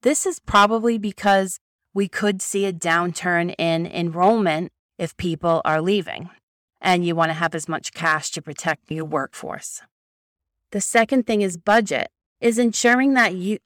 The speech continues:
all the money that you make, all the revenue, all the tuition, you put it where you want to put it and you don't just spend it willy-nilly. So creating a budget and monitoring it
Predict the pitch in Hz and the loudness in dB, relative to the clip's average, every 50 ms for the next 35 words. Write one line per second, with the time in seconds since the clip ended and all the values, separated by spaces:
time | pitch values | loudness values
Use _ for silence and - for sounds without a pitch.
0 | - 202 208 226 247 269 330 330 320 339 330 311 302 269 240 233 226 226 - 208 | -2 0 2 4 4 4 4 4 4 4 4 4 4 4 4 4 4 4 2 2
1 | 220 226 226 247 262 233 156 165 - - 185 190 190 196 190 180 190 185 175 185 | 2 2 4 4 2 2 0 -2 0 0 0 0 0 -2 0 4 4 4 6 4
2 | 196 190 190 208 208 202 190 180 185 - - - 190 190 196 190 - - 151 123 | 2 2 2 0 0 0 -2 -2 -4 -6 -6 -4 -2 0 0 -2 -2 -6 -8 -8
3 | 120 180 196 - _ _ _ _ _ _ _ _ _ _ _ _ - 214 202 240 | -8 -10 -10 -12 _ _ _ _ _ _ _ _ _ _ _ _ -10 -8 -6 -6
4 | 202 196 _ - - - 262 277 330 339 - 208 220 214 220 214 214 226 247 277 | -6 -8 _ -10 -2 2 2 4 4 2 2 2 4 4 4 4 2 2 2 2
5 | 277 254 226 226 220 226 233 220 185 - - 175 156 165 151 - - 185 185 190 | 2 2 2 2 4 4 4 2 0 0 0 0 2 2 0 0 0 0 0 2
6 | 190 208 214 208 - 220 202 - - - - - 202 196 190 185 185 - 143 170 | 2 0 0 0 -2 -4 -4 -4 -4 -6 -4 0 0 0 2 2 0 0 0 0
7 | 165 160 160 160 156 147 98 92 90 92 - _ _ _ _ _ _ _ _ - | 0 0 -2 -2 -4 -4 -6 -8 -8 -12 -14 _ _ _ _ _ _ _ _ -8
8 | - - 202 185 165 - - 202 208 214 226 233 240 226 190 190 185 180 170 - | -4 0 0 0 0 -2 0 2 2 4 4 2 2 2 2 2 2 2 2 0
9 | 185 185 190 - _ _ - 185 190 185 185 185 180 185 185 185 180 - - 185 | 0 -2 -2 -4 _ _ 0 2 2 4 4 4 4 4 4 2 0 -2 -2 -4
10 | 175 170 170 165 156 | -2 -2 -2 -4 -4